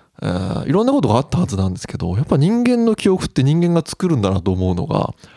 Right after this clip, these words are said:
本当あの、音楽の時間軸でしか僕覚えてないです。えーと、いつこれが、例えば、えー、中一の時に通信教育を始めてとか、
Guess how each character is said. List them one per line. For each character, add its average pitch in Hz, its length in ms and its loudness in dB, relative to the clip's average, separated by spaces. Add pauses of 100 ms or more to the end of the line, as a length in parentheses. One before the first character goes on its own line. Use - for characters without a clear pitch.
(360)
本 196 160 -2
当 214 120 2
あ 208 40 2
の、 190 180 0 (100)
音 247 240 2
楽 240 180 2
の 233 80 2
時 202 140 0
間 214 180 2
軸 127 160 2
で 95 60 0
し - 80 -4
か 110 60 2
僕 98 140 0 (180)
覚 107 180 2
え 98 40 2
て 92 60 0
な 87 80 0
い 82 40 -4
で - 20 -12
す。 - 140 -12 (500)
え - 20 -4
ー 92 240 2
と、 98 180 -2
い 135 140 -2
つ 135 200 -4
こ 110 180 0
れ 98 100 2
が、 95 240 0
例 92 220 0
え 85 40 -2
ば、 - 200 -2 (340)
え - 80 -2
ー、 95 60 -2
中 98 200 -2
一 87 140 -2
の 90 100 0
時 95 200 -4
に 165 100 2
通 101 180 -2
信 - 160 -6
教 90 100 -4
育 - 100 -6
を 113 40 -10
始 107 140 -10
め 113 100 -8
て 101 100 -8
と - 100 -18
か、 107 140 -14